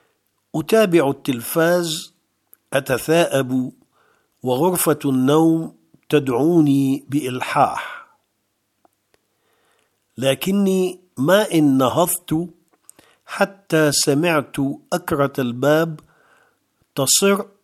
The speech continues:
معلنة قدوم الأب. طلب عشاءً، ثم تثاءب أمام التلفاز،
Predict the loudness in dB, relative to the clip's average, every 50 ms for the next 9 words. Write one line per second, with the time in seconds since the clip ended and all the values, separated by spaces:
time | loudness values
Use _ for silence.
0 | _ _ _ _ _ _ -4 0 2 2 2 2 2 0 0 0 2 2 2 2
1 | 2 2 2 4 4 2 0 -2 -6 -14 _ _ _ _ _ _ _ _ _ _
2 | _ _ _ _ _ -4 -4 -2 -2 -2 0 0 2 2 2 0 -2 -6 -4 -2
3 | -2 -2 -4 -6 -20 -20 _ -16 -16 -16 _ _ _ _ _ _ _ _ _ _
4 | _ _ _ _ _ _ _ _ _ _ _ _ _ _ _ _ _ _ _ _
5 | _ _ _ _ _ _ _ _ _ _ -2 0 4 4 4 4 4 4 4 4
6 | 4 2 2 0 0 2 0 0 0 0 0 0 0 0 -2 -6 -10 _ _ _
7 | _ _ _ _ _ _ _ _ _ _ _ _ _ _ -8 -4 -4 -2 0 0
8 | 2 0 0 0 -2 -4 -4 0 0 0 0 0 -2 -2 -4 -6 -2 -2 0 0
9 | 0 -2 -4 -6 _ _ _ _ _ -8 -6 -4 -2 0 0 0 0 -2 -4 -6
10 | -8 -8 -6 -6 -6 -4 -2 -2 -2 -4 -8 -12